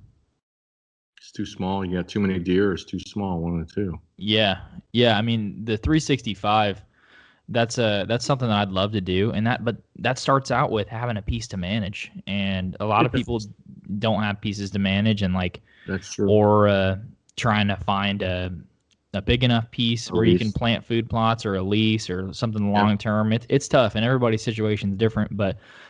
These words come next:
Speaker 2: that's,
Speaker 1: Yeah.
Speaker 2: that was, that's something I've al-, kinda always told myself. I'm like, "Man, the first time I get a property,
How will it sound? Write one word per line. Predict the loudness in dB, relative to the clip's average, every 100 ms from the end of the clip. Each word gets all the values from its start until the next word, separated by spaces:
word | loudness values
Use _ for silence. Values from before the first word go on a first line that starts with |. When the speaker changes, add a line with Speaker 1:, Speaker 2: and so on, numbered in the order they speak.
| 0
Speaker 2:
that's, | 2 2
Speaker 1:
Yeah. | -2
Speaker 2:
that | -2 0
was, | 0 -2 -10 -20 _ _ -8
that's | -6
something | -4 -4
I've | -2 0 0
al-, | -4
kinda | -4 -2
always | 0 0 -2 -4
told | -4 -4
myself. | -4 -8 -6 -6
I'm | -6
like, | -8 -6
"Man, | -2 0
the | 0
first | 0 2 2
time | 2 2 4
I | 2
get | 0
a | -6
property, | -4 -4 -4 -4 -8